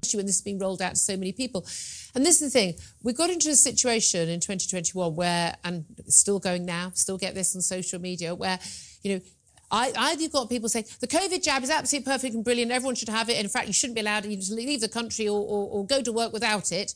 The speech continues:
It's what saved us." And then people who say, "It's all a conspiracy theory, it was Bill Gates implanting stuff in us, that people have been dying en masse." And actually, the evidence is somewhere in the middle.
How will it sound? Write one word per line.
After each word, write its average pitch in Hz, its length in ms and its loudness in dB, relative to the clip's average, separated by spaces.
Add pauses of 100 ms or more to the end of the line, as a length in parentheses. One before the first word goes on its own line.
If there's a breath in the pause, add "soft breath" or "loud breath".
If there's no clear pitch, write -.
(120)
It's - 120 -4
what 240 160 -2
saved 247 380 2
us." - 560 0
And 190 80 0
then 233 140 2
people 240 180 0
who 220 40 4
say, 233 160 2
"It's - 260 0
all 370 140 4
a 294 40 0
conspiracy 240 580 2
theory, 220 340 2
it 196 40 -2
was 196 120 -2
Bill 262 200 2
Gates 226 300 2
implanting 208 480 -2
stuff 196 260 0
in 196 80 -6
us, 196 160 0
that - 140 -6
people 240 220 -2
have 202 80 -2
been 202 120 -2
dying 202 340 0
en 190 160 -2
masse." - 600 -4 (100)
And 254 220 0 (220)
actually, 285 300 2
the 269 100 2
evidence 269 440 2
is 247 160 2
somewhere 233 300 0
in 226 100 0
the 233 60 0
middle. 226 380 0